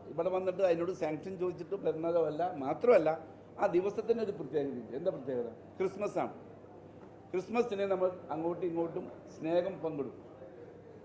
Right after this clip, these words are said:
അതിന് സ്നേഹം പങ്കിടാൻ വേണ്ടി ഒരു കേക്കും കൊണ്ട് എൻ്റെ വീട്ടിലേക്ക് വരുമ്പോൾ എൻ്റെ വീടിനകത്തേക്ക് നിങ്ങൾ കയറരുത് എന്ന് പറയുന്ന ഒരു സംസ്കാരം എനിക്കില്ല. കാരണം എന്താ, ഞങ്ങൾ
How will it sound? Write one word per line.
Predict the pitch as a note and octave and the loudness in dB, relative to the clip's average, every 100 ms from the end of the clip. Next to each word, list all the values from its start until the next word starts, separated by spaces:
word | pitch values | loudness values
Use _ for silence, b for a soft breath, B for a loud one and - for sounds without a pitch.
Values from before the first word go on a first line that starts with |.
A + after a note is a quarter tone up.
| C3+ | -4
അതിന് | F3+ G#3+ F#3+ | -2 -2 -6
സ്നേഹം | D#3 F#3 G3+ A3+ F#3+ | 2 6 6 4 4
പങ്കിടാൻ | F#3+ G3 F#3+ F#3+ F#3 | 2 6 6 6 4
വേണ്ടി | F#3 F3+ | 2 2
ഒരു | F3+ - | 0 0
കേക്കും | E3 D#3+ G#3+ E3+ | 0 0 -4 -4
കൊണ്ട് | E3 E3+ | -2 -2
എൻ്റെ | E3 D#3 | -4 -6
വീട്ടിലേക്ക് | C#3+ D3 D#3 D#3+ C#3+ | -8 -6 -6 -2 -2
വരുമ്പോൾ | C3+ C3+ - - - - - - - - D#3+ | -2 -2 -4 -6 -18 -18 -18 -20 -20 -4 0
എൻ്റെ | G3+ A3 F#3 | 4 4 4
വീടിനകത്തേക്ക് | E3+ F3+ F3 - E3 E3 D#3 | 0 2 0 -2 -4 -6 -4
നിങ്ങൾ | D#3 D#3+ D#3+ | -4 -6 -2
കയറരുത് | C#3+ D3 E3+ D3 D3 D#3 C3+ | 0 0 -2 -4 -4 -4 -4
എന്ന് | D#3+ D#3+ | -6 -2
പറയുന്ന | C#3 C#3 D3+ | -2 -2 -4
ഒരു | D3 - | -6 -2
സംസ്കാരം | E3+ E3 - G#3 G#3+ F#3+ | -2 -2 -2 0 0 -2
എനിക്കില്ല. | D3+ - C#3 A2 - - - - - - - - - - - - - | -6 -6 -10 -10 -12 -14 -18 -20 -20 -20 -20 -20 -20 -20 -20 -16 2
കാരണം | E3+ E3+ E3+ | 4 4 2
എന്താ, | D#3+ C#3 - - - - - - D3+ | 2 0 -2 -16 -18 -18 -18 -10 -2
ഞങ്ങൾ | F3 | 0